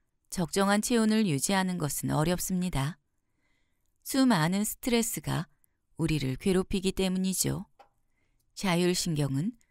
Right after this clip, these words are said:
우리 몸의 다양한 기능을 유지하고 조절하는 역할을 합니다. 스트레스를 받으면 자율신경의 균형은 쉽게 깨집니다.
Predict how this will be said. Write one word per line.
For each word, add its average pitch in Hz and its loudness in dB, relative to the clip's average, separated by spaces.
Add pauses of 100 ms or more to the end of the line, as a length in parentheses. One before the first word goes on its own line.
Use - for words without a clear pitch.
(520)
우리 220 6
몸의 165 2
다양한 196 0
기능을 143 0
유지하고 160 0 (480)
조절하는 160 0
역할을 175 -2
합니다. 175 -4 (960)
스트레스를 247 0
받으면 156 0 (540)
자율신경의 196 2
균형은 127 -2
쉽게 135 -4
깨집니다. 165 -2